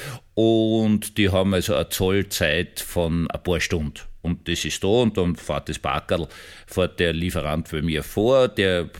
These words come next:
bei der einen Firma, wo ich einmal was gemacht hab, weil da war's wirklich eilig,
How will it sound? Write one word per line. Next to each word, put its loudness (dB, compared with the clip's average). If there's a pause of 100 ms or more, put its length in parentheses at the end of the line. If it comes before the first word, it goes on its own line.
(160)
bei -2
der -4
einen 0
Firma, -2
wo -2
ich -10
einmal 2
was -4
gemacht -4
hab, -4
weil -2
da -4
war's -4
wirklich -6
eilig, -4